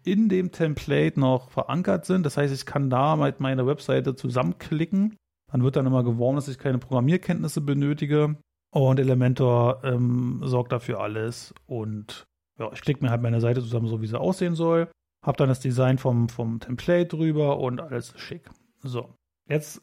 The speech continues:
ist aber das Problem, ich hab dann vielleicht noch irgendein Plugin installiert oder, äh, meine C S S angepasst und vielleicht nicht in einem Child-Theme, sondern direkt in der Template-Datei.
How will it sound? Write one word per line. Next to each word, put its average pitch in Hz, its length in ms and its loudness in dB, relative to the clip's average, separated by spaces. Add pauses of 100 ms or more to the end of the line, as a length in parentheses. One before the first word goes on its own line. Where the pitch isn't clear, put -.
ist 170 180 0
aber 151 140 4
das 139 120 -2
Problem, 147 560 2 (140)
ich 151 280 0
hab 151 120 -2
dann 143 140 -2
vielleicht 135 300 0
noch 127 120 -2
irgendein 131 340 -4
Plugin 175 220 -4
installiert 156 760 -2
oder, 120 380 2 (560)
äh, 127 80 -10 (400)
meine 127 260 -4
C 151 160 0
S 143 140 0
S 165 180 -4
angepasst 139 880 -4
und 127 400 -10 (220)
vielleicht 131 340 -6
nicht 165 160 0
in 175 100 2
einem 151 120 0
Child-Theme, 135 840 0
sondern 120 540 0
direkt 127 360 -2
in 135 120 0
der 131 120 0
Template-Datei. 120 960 0